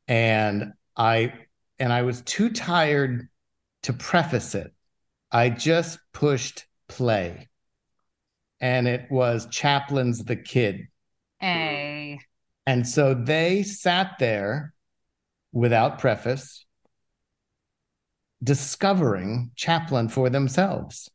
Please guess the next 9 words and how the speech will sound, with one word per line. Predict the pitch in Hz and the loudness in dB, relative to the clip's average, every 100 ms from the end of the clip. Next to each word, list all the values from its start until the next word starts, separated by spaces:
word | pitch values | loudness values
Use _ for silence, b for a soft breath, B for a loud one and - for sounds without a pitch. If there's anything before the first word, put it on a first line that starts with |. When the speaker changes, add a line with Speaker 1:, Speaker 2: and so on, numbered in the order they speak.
| _ | _
Speaker 1:
I | 120 139 | 0 2
didn't | 196 202 139 | 2 0 -4
show | - 107 101 | 0 0 0
it | 95 | -4
to | 98 | -6
them. | 104 127 135 | -2 -4 -4
They | 117 139 135 | -2 0 0
found | 123 - 156 143 147 123 | -2 -2 0 2 2 0
it. | 92 | -2